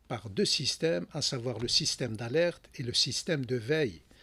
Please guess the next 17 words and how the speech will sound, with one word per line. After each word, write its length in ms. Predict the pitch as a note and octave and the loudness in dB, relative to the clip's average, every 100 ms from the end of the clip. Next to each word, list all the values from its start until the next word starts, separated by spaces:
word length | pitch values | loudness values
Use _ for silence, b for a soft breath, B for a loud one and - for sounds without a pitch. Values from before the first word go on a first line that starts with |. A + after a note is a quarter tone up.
| B B B | B B B
Euh, 220 | B2+ A#2 G#2+ | -8 -6 -6
et 140 | - A#2+ | -6 -4
ça, 340 | - F3+ F#3 | 0 0 0
c'est 300 | - - C#3 | 0 0 0
pour 260 | - C#3 - | -2 -6 -6
chaque 460 | - - - G3+ - | -12 2 4 4 -2
risque 360 | C#3 C#3 - - | -2 0 0 0
majeur 560 | A#2+ A2 D3+ F3 E3+ - _ b b - | -4 0 0 2 0 -6 _ b b -10
auquel 400 | C3 - D#3+ D3+ | -10 0 0 0
est 100 | B2+ | -8
confrontée, 720 | - B2+ - B2+ - D#3+ E3+ - | -8 -8 -4 -6 -2 -2 -2 -6
euh, 120 | B2+ - | -6 -4
l'Algérie. 540 | D3+ C3 C3 A#2 F2 - _ _ _ _ _ | -2 0 0 -2 -8 -14 _ _ _ _ _
Comme 160 | - G#2 | -14 -10
vous 60 | |
le 40 | G#2+ | -6
savez, 420 | - G#2+ D3+ | -6 -2 -2